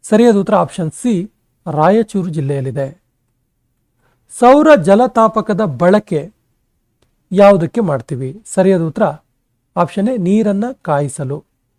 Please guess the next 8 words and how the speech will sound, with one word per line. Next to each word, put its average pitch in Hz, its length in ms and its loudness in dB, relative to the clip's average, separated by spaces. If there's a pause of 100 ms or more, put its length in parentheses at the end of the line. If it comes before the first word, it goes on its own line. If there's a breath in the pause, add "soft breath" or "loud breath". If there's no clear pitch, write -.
(1300)
ಹ್ಯೂಮಸ್ 285 440 0
ಪ್ರಮಾಣದ 226 520 0 (420)
ಪ್ರಮಾಣವು 202 520 0
ಈ 220 260 0
ಮಣ್ಣಿನಲ್ಲಿ 208 500 -2
ಅತ್ಯಂತ 247 380 -4
ಕಡಿಮೆ 185 420 0
ಇರುತ್ತೆ. 143 460 -6